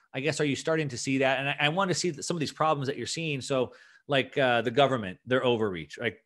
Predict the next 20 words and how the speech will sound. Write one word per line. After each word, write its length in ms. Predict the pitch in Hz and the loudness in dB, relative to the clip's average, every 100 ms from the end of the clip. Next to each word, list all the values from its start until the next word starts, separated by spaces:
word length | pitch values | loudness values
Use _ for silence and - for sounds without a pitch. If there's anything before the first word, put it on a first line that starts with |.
| - | -6
they're 140 | 123 | -4
too 220 | 120 - 135 | -4 -2 2
big. 460 | 117 90 98 127 - _ - | 2 2 -2 -10 -20 _ -8
So 440 | - 127 120 120 | 0 2 2 0
if 140 | - 123 | -2 -2
we 120 | 143 | -2
could 280 | 143 113 92 | -2 -4 -4
defund 720 | 123 135 127 - 135 160 151 | -2 0 -2 -4 -4 -2 -2
them 320 | 110 98 98 | -2 -4 -6
some, 280 | 92 95 95 | -8 -6 -6
if 80 | 104 | -6
we 100 | 113 | -6
could 180 | 101 - | -8 -6
pull 240 | - 139 | 0 0
back 280 | 123 117 - | 2 0 0
their 120 | 113 | -4
ability 320 | 95 113 107 | 0 2 2
to 80 | 101 | 0
print 240 | 98 101 | -6 -8
money, 480 | 92 214 170 135 127 | -2 0 0 0 -4